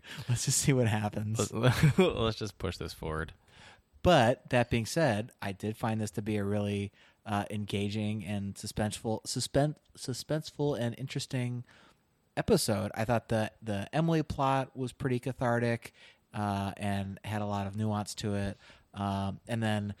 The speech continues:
Speaker 1: Spencer is still grappling with finding out that, uh, Mary Drake is her mom,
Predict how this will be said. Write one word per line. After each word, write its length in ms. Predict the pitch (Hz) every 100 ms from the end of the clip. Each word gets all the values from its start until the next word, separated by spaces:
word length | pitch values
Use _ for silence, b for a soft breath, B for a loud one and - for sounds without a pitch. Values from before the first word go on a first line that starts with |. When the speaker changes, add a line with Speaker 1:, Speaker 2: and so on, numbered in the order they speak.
| b
Speaker 1:
Spencer 760 | - - 135 143 127 104 101 101
is 120 | 101
still 200 | - 110
grappling 640 | 101 101 107 123 120 110 107
with 300 | 98 98 -
finding 340 | 104 101 101 101
out 240 | 101 101
that, 380 | 98 95 95 - B B -
uh, 200 | 101 90 92
Mary 240 | 104 104
Drake 320 | 98 110 127
is 120 | 120
her 100 | -
mom, 500 | 117 110 110 107 107